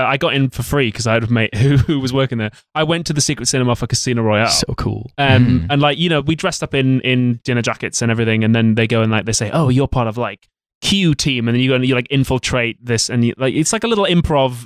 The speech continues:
Speaker 1: im-, like, improv loop basically.
Speaker 2: Uh-huh.
Speaker 1: Um, and if you are an actor and you're, like, good at improv, then you can have a good time.
Speaker 3: You have
Speaker 1: Uh,
Speaker 3: to
Speaker 1: and
Speaker 3: talk
Speaker 1: if,
Speaker 3: like
Speaker 1: if
Speaker 3: this.
Speaker 1: you, yeah, you do, you do. And if you, if you haven't done any of that and you're shit, then you have a rubbish time.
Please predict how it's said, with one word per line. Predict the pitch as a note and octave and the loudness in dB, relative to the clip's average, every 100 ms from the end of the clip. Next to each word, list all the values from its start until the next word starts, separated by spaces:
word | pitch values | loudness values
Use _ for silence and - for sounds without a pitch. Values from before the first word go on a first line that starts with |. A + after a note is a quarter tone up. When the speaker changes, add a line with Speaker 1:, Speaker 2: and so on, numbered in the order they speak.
| - | -8
Speaker 1:
im-, | D3+ C#3+ | -6 -4
like, | B2+ A#2+ - | -4 -4 -2
improv | C3 B2 A#2 | 0 2 0
loop | A2 A2 F#2+ - | 0 0 -2 -6
basically. | G2 F#2 - F#2+ | -6 -4 -6 -8
Speaker 2:
Uh-huh. | C3+ A#2+ F#2 | -4 -4 -2
Speaker 1:
Um, | C#3+ C3+ | -2 0
and | C#3 | 0
if | E3 F#3 | 0 -2
you | E3+ D#3 | 0 2
are | C3+ B2+ B2 A#2+ | 4 4 4 2
an | A#2 | 0
actor | A#2 - A2+ | -2 -2 -2
and | G#2+ | 0
you're, | G#2+ G2 | 0 -2
like, | G#2+ | -6
good | G2+ | -6
at | |
improv, | A#2+ B2+ A2+ G#2 | -2 0 0 0
then | G2+ | 0
you | G#2 | 0
can | G#2+ | -2
have | G#2 G2+ | -6 -6
a | |
good | F#2 - | -6 -2
time. | G3+ A#3 G#3+ _ _ | 0 0 -4 _ _
Speaker 3:
You | - | -2
have | B2+ A2 | 0 2
Speaker 1:
Uh, | |
Speaker 3:
to | A2+ | 2
Speaker 1:
and | |
Speaker 3:
talk | A2 B2 | 0 -2
Speaker 1:
if, | - | -4
Speaker 3:
like | F2+ | -6
Speaker 1:
if | - | -4
Speaker 3:
this. | C#3 - | -4 -4
Speaker 1:
you, | - - | -10 -6
yeah, | B2 | -4
you | A#2 | -2
do, | A2+ | -2
you | F#3+ C4+ | -4 -4
do. | F3+ A3+ | -4 -4
And | - C#3+ | -2 -2
if | D3 | 0
you, | D3+ C#3 C#3 - | 0 0 0 -4
if | B2+ | -2
you | C3 | 0
haven't | B2 D#3 | 0 0
done | C#3 | 0
any | C#3 C3 | 2 2
of | B2 | 2
that | B2 - | 0 -2
and | A#2+ A#2 | -4 0
you're | G#2+ | 0
shit, | - F#3 - | 0 -2 -4
then | A2 | -2
you | G#2+ | 0
have | G#2 | 0
a | G2 | 0
rubbish | F2+ - | -2 -4
time. | - - | -10 -14